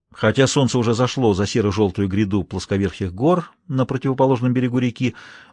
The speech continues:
отблески вечерней зари еще окрашивали высокие изящные колонны — недостроенного святилища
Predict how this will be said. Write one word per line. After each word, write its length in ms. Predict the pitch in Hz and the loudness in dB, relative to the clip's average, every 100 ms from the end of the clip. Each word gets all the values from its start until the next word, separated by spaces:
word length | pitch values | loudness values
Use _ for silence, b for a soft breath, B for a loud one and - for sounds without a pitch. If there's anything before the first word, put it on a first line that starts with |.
| _ | _
отблески 640 | - 156 131 117 117 - | 4 4 4 0 -2 0
вечерней 480 | 110 117 135 113 110 | -2 0 2 4 4
зари 280 | 104 127 190 | 4 2 2
еще 360 | 190 131 - 156 | 0 -2 2 0
окрашивали 580 | 147 156 143 127 120 | 2 2 2 0 0
высокие 680 | 110 107 - 147 - 127 127 | 0 -2 -2 -4 -2 -4 -4
изящные 460 | 110 120 - 113 107 | -2 -2 0 0 0
колонны — 580 | 117 113 160 151 123 b b b b b b | 0 0 2 2 0 b b b b b b
недостроенного 680 | 110 113 104 120 113 101 101 | 2 4 2 2 2 2 0
святилища 680 | 101 98 110 92 - 98 | -4 -4 -2 -2 -4 -6